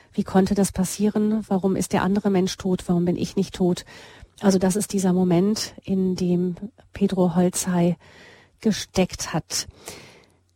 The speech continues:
Pedro, was ist es, was dich dann am Ende da so Schritt für Schritt wieder rausgebracht hat, dass du jetzt da stehst,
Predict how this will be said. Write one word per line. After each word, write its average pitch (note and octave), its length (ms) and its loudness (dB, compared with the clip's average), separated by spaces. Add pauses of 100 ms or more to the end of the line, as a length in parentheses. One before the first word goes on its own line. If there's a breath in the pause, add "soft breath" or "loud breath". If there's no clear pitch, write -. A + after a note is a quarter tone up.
(320)
Pedro, G#3+ 340 2
was A3+ 160 0
ist - 220 -2
es, A#3 300 -2
was G3 260 -4
dich A3+ 220 -6
dann G3 320 0
am F#3 160 -2
Ende F#3 500 0
da F#3+ 560 0
so G#3+ 320 -2
Schritt - 320 -4
für G3+ 120 -4
Schritt - 300 -4
wieder G#3+ 160 2
rausgebracht G#3+ 720 2
hat, F#3+ 140 -6
dass F#3+ 140 -6
du G3+ 100 -8
jetzt F#3+ 300 -6
da G3+ 100 -4
stehst, - 500 -6